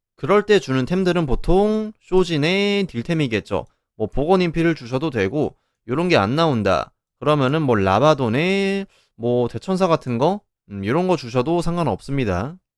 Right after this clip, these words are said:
그리고 이 친구를 쓸 때는 강화술사를 보통 많이 섞기 때문에 강화술사 애들이 체력 회복을 많이 해줘요.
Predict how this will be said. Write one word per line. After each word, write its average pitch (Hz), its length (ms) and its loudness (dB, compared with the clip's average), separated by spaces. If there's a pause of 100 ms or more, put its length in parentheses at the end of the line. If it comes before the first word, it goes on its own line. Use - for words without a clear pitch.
그리고 190 260 0
이 127 100 2
친구를 208 440 4
쓸 220 160 2
때는 175 240 0
강화술사를 175 840 0
보통 - 260 0
많이 110 180 0
섞기 151 240 -8
때문에 143 400 -2
강화술사 165 640 -2
애들이 113 260 0
체력 202 320 -2
회복을 170 260 0
많이 107 260 0
해줘요. 143 400 0